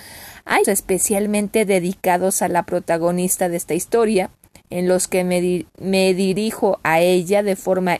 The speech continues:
íntima para darle consejos prácticos y pistas adecuadas a su situación. También hay muchas citas de profesionales que han investigado el tema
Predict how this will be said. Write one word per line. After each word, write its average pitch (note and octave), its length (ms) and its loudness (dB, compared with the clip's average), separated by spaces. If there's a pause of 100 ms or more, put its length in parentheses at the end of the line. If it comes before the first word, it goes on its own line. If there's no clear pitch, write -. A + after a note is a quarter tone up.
íntima A3 560 -2
para F#3+ 320 2
darle F#3 360 2
consejos F3 580 -2
prácticos B3+ 840 -2 (560)
y A3 160 0
pistas B3 640 0
adecuadas A3+ 840 2 (180)
a G#3 180 2
su A3+ 200 0
situación. G#3 760 0 (680)
También G#3+ 360 4
hay A3+ 80 4
muchas A3+ 340 2
citas A#3+ 380 2
de G#3 100 2
profesionales G3+ 800 2
que G#3+ 80 0
han G#3+ 100 0
investigado F#3 640 2
el F3 100 2
tema A3+ 380 2